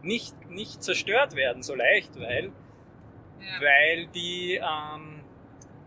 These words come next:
Speaker 1: die haben auf, ja, es war das Foto daneben und dort stand dann dabei, dass es vor hundert Jahren ja fast schon, fast genauso gleich noch immer, also vor hundert Jahren genauso ausgeschaut hat, wie es jetzt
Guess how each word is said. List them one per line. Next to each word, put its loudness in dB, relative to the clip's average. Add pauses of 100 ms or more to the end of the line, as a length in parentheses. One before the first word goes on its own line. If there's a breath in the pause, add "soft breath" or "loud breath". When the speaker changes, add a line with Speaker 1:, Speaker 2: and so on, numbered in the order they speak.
Speaker 1:
die 2
haben -2 (320)
auf, -8 (160)
ja, 6 (100)
es -8
war 0
das 0
Foto 0
daneben 0
und -10 (200)
dort -2
stand -8
dann -6
dabei, 2
dass -8
es -12 (300)
vor -2
hundert 0
Jahren 6
ja 0
fast -4
schon, -10
fast -10
genauso 4
gleich 6
noch -8
immer, -6
also -6
vor -10
hundert -4
Jahren 2
genauso 2
ausgeschaut -2
hat, -10
wie -18
es -16
jetzt -10